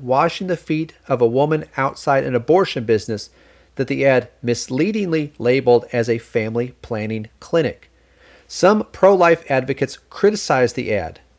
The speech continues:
for making it appear that it was endorsing women getting abortions, which kill unborn children and violate biblical pro-life principles. Others say the ad merely calls on us to follow Jesus' command to love our neighbors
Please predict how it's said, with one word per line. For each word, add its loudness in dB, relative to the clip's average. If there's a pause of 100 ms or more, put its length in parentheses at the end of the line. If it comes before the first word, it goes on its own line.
(100)
for 0
making 2
it 4
appear 4
that 4
it 0
was 2
endorsing 2
women -2
getting 0
abortions, 0
which -8
kill 0
unborn -4
children -2
and -10
violate 2 (100)
biblical -2
pro-life 0 (140)
principles. -6 (500)
Others 4
say 2
the 0
ad 2
merely 2
calls -2
on 0
us -2
to -10
follow 0
Jesus' -6
command -4
to -10
love 2
our -2
neighbors -4